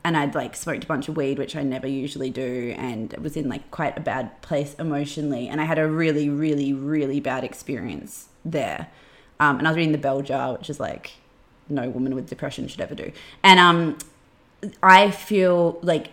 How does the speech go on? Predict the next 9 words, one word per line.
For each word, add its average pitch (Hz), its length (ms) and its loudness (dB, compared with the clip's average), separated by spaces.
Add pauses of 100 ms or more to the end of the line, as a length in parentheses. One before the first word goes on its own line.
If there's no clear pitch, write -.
terrified 185 800 0
to - 100 -12
ever 160 180 -2
go 151 180 0
back 160 320 -4
there 143 320 -4
because 160 280 -6
I, 151 280 -4
I 147 260 -2